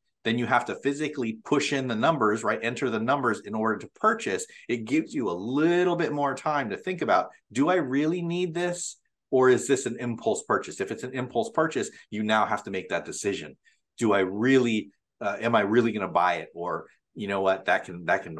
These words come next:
wait. Wait a minute, hold on a second. I've got other things that I wanna do with that money. I should probably delete it from my cart or put it in the save for later," or whatever your system is. I, I love that idea of, wait a minute,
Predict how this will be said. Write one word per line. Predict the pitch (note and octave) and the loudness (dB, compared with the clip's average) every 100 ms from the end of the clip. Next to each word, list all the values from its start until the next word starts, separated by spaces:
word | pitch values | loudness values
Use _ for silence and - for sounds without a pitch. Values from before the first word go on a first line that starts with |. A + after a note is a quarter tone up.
| D#2+ | -4
wait. | F2+ D#2 | -4 -2
Wait | F2 A#2+ | 0 2
a | A#2 | 2
minute, | F2+ E2+ | -2 -4
hold | F#2+ D#2+ | -2 -2
on | D#2 | -2
a | |
second. | E2 D#2 F2+ | -4 -8 -6
I've | C#2+ F2 | -4 -2
got | F#2 F2+ | 0 0
other | G#2 A#2 G#2+ | 2 2 2
things | - A2+ G2 F2+ E2 | 0 -2 -2 -6 -6
that | G2+ E2+ | 0 0
I | |
wanna | E2+ F2 E2+ | 2 -2 -2
do | E2 A#2+ A2+ | -2 2 2
with | F2+ E2 | 0 0
that | F2 E2 | -2 0
money. | A2+ G2+ E2+ D#2+ _ - - | -2 -2 -6 -12 _ -20 -6
I | G2 G2+ | -2 -2
should | - E2+ | -4 -8
probably | - F#2 F2+ F2+ F2+ F2 D#2+ - _ _ _ - | 0 6 6 6 -2 -2 -6 -12 _ _ _ -16
delete | F#2+ F#2 G#2 G#2+ | 0 2 2 0
it | A2 | -2
from | - G#2+ | -2 0
my | G#2+ | 0
cart | - G2 F#2+ G2 - | 4 4 6 4 0
or | E2+ | -6
put | - F#2 | -4 -6
it | F2+ | -4
in | |
the | F#2 | -8
save | - F#2+ F2+ F2 | -4 -2 -2 -4
for | - F#2 | -6 -4
later," | F2+ B2+ B2+ A#2+ A#2 | 0 2 4 4 4
or | G2 F2+ F2 | 2 -2 -2
whatever | F2+ G2 G2 F#2+ | -2 0 2 2
your | F2+ F2+ | 0 -6
system | E2 G#2 - D#2+ | -6 -8 -8 -10
is. | D2+ D2+ - - - - | -10 -12 -18 -20 -20 -4
I, | D#2+ F#2+ | -2 0
I | F#2+ | 0
love | F#2 G#2 A#2 F2+ | 2 6 6 6
that | F2+ E2+ | 4 4
idea | D#2+ D#2+ A2+ A2 | 0 -2 -2 0
of, | D#2 E2 E2+ | 0 -2 -2
wait | G#2+ | -2
a | A#2 | -2
minute, | E2+ E2+ | -6 -12